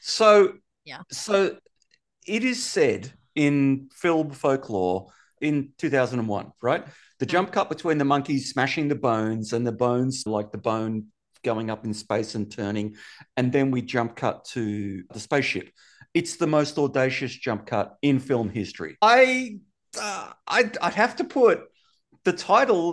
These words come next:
Speaker 1: w-, when the slut comes up on the screen. Meanwhile, five hundred years
Speaker 2: <laughs>
Speaker 1: earlier, I'm like, "That's gotta be up there." Like, fuck me.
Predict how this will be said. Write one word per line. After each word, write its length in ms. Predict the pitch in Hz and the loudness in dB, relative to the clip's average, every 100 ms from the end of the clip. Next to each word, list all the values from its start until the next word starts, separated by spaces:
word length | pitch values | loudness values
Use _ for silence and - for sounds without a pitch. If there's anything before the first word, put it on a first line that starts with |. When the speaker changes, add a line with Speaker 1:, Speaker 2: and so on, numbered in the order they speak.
| 156 | -4
Speaker 1:
w-, 140 | - 147 | -6 0
when 160 | 196 | 0
the 60 | 175 | 0
slut 380 | 170 - 214 - | -4 -2 -2 0
comes 280 | 214 208 214 | -4 -2 -2
up 160 | 214 | 0
on 140 | 208 190 | 0 0
the 80 | |
screen. 560 | 190 - 247 180 160 - _ _ _ | -6 0 2 2 0 -6 _ _ _
Meanwhile, 600 | 143 262 120 107 185 - _ | 0 0 0 -2 -6 -10 _
five 400 | - - 165 240 | -6 2 2 2
hundred 380 | 190 143 120 120 | 0 -2 -4 2
years 320 | 135 104 - | 2 2 0
Speaker 2:
<laughs> 40 | |
Speaker 1:
earlier, 540 | 120 202 190 101 180 190 - 175 - - | 0 2 2 2 0 -2 -18 -20 -18 0
I'm 160 | 247 254 | 2 6
like, 340 | 262 262 277 | 4 2 -2
"That's 200 | 240 - | -2 0
gotta 280 | 302 320 240 | 4 6 6
be 100 | 233 | 4
up 220 | 320 - | 2 2
there." 260 | 151 170 196 | 2 4 4
Like, 260 | 185 208 - - 202 | 2 -2 -8 -14 -2
fuck 240 | 339 208 196 | -2 0 -2
me. 560 | 247 277 156 120 156 | 0 4 6 4 0